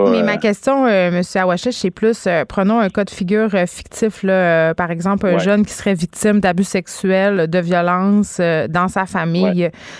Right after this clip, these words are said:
Speaker 1: En quoi l'intervention devrait-elle être différente si c'est un jeune autochtone plutôt qu'un blanc ou quelqu'un d'une autre communauté ?
Speaker 2: Ouais.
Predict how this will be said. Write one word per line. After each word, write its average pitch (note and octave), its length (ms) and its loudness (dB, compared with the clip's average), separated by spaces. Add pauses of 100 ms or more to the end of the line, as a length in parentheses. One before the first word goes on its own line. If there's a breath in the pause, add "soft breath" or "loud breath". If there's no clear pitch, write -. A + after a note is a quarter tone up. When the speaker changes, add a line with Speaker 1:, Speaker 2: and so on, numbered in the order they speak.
(120)
Speaker 1:
En F#3+ 160 2
quoi C#4 200 0
l'intervention G3 1300 0
devrait-elle F#3 920 0
être E3+ 160 2
différente F#3+ 760 0
si - 320 -2
c'est G3 220 0
un F3+ 120 4
jeune G3 220 2
autochtone G3+ 580 0
plutôt G3+ 380 -2
qu'un F3+ 260 2
blanc F#3 380 2
ou F3 80 -2
quelqu'un F#3 360 0
d'une F3+ 200 2
autre F#3 180 0
communauté ? E3+ 500 0
Speaker 2:
Ouais. F#2+ 120 0